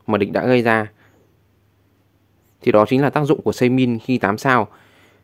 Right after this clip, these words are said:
Cái này kiểu dạng như là giúp cho Seimin nó tăng thêm khả năng phòng thủ thôi. Nhưng mà cái hiệu ứng này đối với mình nếu mà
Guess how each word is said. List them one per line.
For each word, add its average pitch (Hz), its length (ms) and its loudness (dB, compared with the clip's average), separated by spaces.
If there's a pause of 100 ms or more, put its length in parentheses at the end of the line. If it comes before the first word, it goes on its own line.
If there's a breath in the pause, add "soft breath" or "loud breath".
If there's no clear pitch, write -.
(200)
Cái 143 100 0
này 123 120 2
kiểu 98 160 -2
dạng 98 120 0
như 120 100 0
là 107 60 2
giúp 160 200 0
cho 120 160 2
Seimin 120 340 -2
nó 113 80 -2
tăng 117 180 -2
thêm 117 160 -4
khả 92 140 -4
năng 104 160 -2
phòng 104 180 -2
thủ 95 220 -4
thôi. 117 320 2
Nhưng 117 160 -4
mà 101 220 -2
cái 113 80 -4
hiệu 131 100 -2
ứng 110 180 -4
này 110 160 -2
đối 104 160 0
với 120 100 -4
mình 101 340 -6
nếu 107 120 -2
mà 127 100 -2